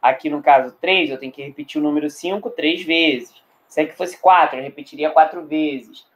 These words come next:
Se fosse dez, eu repetiria dez vezes, tudo bem? E a minha resposta final,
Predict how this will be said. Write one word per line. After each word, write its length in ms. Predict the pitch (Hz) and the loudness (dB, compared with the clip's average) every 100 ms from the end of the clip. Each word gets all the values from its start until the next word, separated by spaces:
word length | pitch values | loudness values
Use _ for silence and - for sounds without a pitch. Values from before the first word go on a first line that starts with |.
| _ | _
Se 100 | _ | _
fosse 320 | - 202 208 185 | -8 -8 -2 6
dez, 380 | 185 170 135 | 8 8 2
eu 60 | 127 | -12
repetiria 640 | 131 - 135 131 143 160 | -16 -18 -20 -16 -10 -6
dez 360 | 143 156 180 - | -2 0 -2 -8
vezes, 480 | 143 135 120 _ _ | -12 -10 -12 _ _
tudo 140 | 123 131 | _ -4
bem? 380 | 156 208 202 _ _ _ _ _ _ _ _ _ _ _ _ - | 0 0 -4 _ _ _ _ _ _ _ _ _ _ _ _ -4
E 80 | 220 | 0
a 80 | 214 | 0
minha 180 | 180 175 | 0 -4
resposta 500 | 180 - 151 151 165 | -6 -2 -2 -2 -10
final, 540 | 202 190 165 165 - | -4 4 4 4 -2